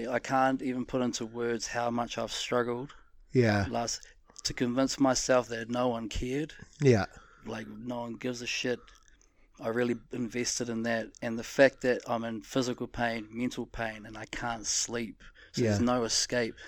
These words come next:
Speaker 1: 'Cause when I have a sleep, at least it gives me a break from the anguish.
Speaker 2: Sure.
Speaker 1: You might wake up and be right back there.
Speaker 2: Yeah.
Speaker 1: But I've just killed eight hours.
Speaker 2: Yeah.
Speaker 1: You know, that I would usually just be wide awake.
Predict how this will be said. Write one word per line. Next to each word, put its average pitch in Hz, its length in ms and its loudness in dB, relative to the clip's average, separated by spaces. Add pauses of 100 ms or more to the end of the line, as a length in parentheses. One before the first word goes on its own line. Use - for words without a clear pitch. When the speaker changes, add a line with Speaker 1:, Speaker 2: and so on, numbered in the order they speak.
(360)
Speaker 1:
'Cause 120 220 0
when 127 180 4
I 127 160 6
have 120 280 2
a 110 60 -4
sleep, 123 420 2
at 120 120 -2
least 120 360 -2
it 110 100 -10
gives 117 240 -4
me 113 240 -4
a 110 80 -10
break 120 480 -2 (140)
from 107 260 -12
the 113 120 -6
anguish. 113 720 -6
Speaker 2:
Sure. 113 440 2
Speaker 1:
You 147 100 4
might 151 180 12
wake 131 320 6
up 139 200 6
and 117 300 2 (320)
be 120 160 -2
right 120 440 0
back - 280 -6
there. 120 420 2 (200)
Speaker 2:
Yeah. 123 200 10 (360)
Speaker 1:
But 110 280 0
I've 117 200 0
just - 260 0
killed 127 480 0
eight 120 260 -6
hours. 113 640 0 (260)
Speaker 2:
Yeah. 104 220 4 (160)
Speaker 1:
You 131 120 0
know, 117 220 0
that 113 240 -2
I 117 120 4
would 113 100 2
usually 120 300 0
just 117 180 0
be 117 120 0
wide 117 340 0
awake. 120 580 0